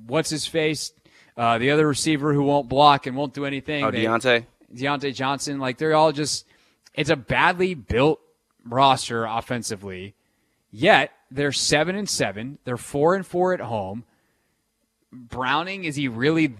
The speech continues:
Speaker 1: seven touchdowns, three picks, twelve hundred yards in what, like, three games, four games? This dude is killing it. Can he sustain it?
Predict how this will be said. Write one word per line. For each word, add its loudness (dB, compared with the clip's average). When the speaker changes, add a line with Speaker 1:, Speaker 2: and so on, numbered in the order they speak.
Speaker 1:
seven 0
touchdowns, -2
three -4
picks, -4
twelve 0
hundred -2
yards 0
in -4
what, -4
like, -12
three -6
games, -6
four 0
games? -6
This -14
dude -2
is -2
killing -4
it. -12
Can -4
he -4
sustain -4
it? -6